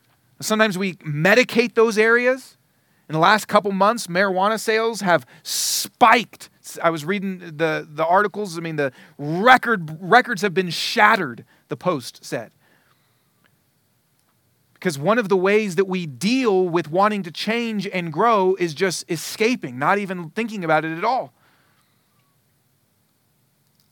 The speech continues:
Sometimes we just push through. Sometimes we find ways to escape.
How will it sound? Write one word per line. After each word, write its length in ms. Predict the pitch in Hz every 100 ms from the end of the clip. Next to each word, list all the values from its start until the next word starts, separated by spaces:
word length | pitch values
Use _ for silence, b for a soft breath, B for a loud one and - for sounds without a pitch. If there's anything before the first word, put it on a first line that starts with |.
| _ _ -
Sometimes 360 | 170 180 156
we 80 | 156
just 180 | 143 -
push 300 | 190 175 -
through. 340 | 180 180 190
Sometimes 460 | 160 175 170 165 139
we 100 | 151
find 380 | - 165 170 156
ways 360 | 160 170 165
to 120 | - 139
escape. 560 | - - 170 180 _